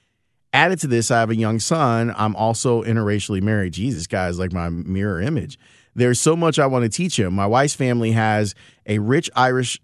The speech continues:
history, and they've gone back to the old country and all that. I feel you, man. I think we m-, need to make traditions, learn more about where we come from, but on the real, celebrate us, music, food, achievements, literatures,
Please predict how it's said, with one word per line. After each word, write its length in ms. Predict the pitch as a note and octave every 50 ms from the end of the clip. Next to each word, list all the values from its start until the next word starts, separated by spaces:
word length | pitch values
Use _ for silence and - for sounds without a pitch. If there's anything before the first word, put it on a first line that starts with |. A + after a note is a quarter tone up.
| _ _ _
history, 680 | - - C3+ B2 - - - G#2 F#2 F2 F2 F#2+ G2
and 200 | - G2+ G2 G2
they've 260 | G2+ G#2 A2 A2+ A2+ G2+
gone 280 | A2+ A2+ A2 A2 G#2+
back 320 | G2 G#2 G2+ G2+ G2+ G2 -
to 100 | - G#2
the 80 | G2
old 240 | E2 A2 A2 A2 G2+
country 520 | - G2+ F#2+ F#2 - - G2+ G2 F#2+ F2+
and 100 | F#2 G2
all 200 | G2 F2+ F2 F#2
that. 320 | G2 C#3 D3 A#2 F2+ - - _ _ _ _ _ _ _ _ -
I 100 | - A2
feel 220 | - D3 D#3+ D#3+
you, 140 | D#3+ C#3 A#2+
man. 420 | A2 G#2 G2+ G2+ G2+ G2+ G#2 G#2 G#2+ _ _ _ _ _ _ _ _
I 100 | - A2
think 200 | G#2+ C3 C3 A#2+
we 100 | A#2+ B2
m-, 160 | A#2+ B2 A#2 - _ _ _ _ _ _ _ _ _ -
need 280 | A2+ A#2 B2+ B2+ A#2
to 100 | - B2+
make 280 | A2 A2+ B2 C3+ C#3 C3+
traditions, 540 | - D3+ A2 A#2 A2+ - - A#2 G#2+ G2+ G2+
learn 180 | G#2+ G#2+ G#2+
more 180 | A2 A#2 B2+ C3+
about 260 | B2+ C3 B2 A#2 G#2+
where 160 | A2 A2+ A2
we 120 | G#2+ G#2+ G2+
come 240 | - A#2+ A2 G#2
from, 460 | G2+ - - G2 F#2 F2 F2 F2+ F2 - _ _ _ _ _ _ _ -
but 120 | A2 A2
on 280 | A2 A2 A2 A2 G#2+ G#2
the 120 | G2 G#2+
real, 400 | G#2+ B2+ D#3 D#3+ C#3+ B2 A2 A2
celebrate 520 | - - D3 C#3 D3 C#3+ B2 C3 C3 A#2 -
us, 260 | A2 A2 A2 - -
music, 360 | A2+ A2 A2 G#2 A2 G#2+ F#2+ - _ _ _ _ _
food, 500 | - - B2+ A#2 A2 G#2+ G#2+ G#2 G#2 G2+ - _ _ _ _ _ -
achievements, 580 | A2+ G#2 - C3 A#2 G#2+ G#2+ G#2 G2+ F#2 - - -
literatures, 640 | G2 G#2 G#2 F#2+ F2+ E2+ E2 - - F2+ F#2 F2+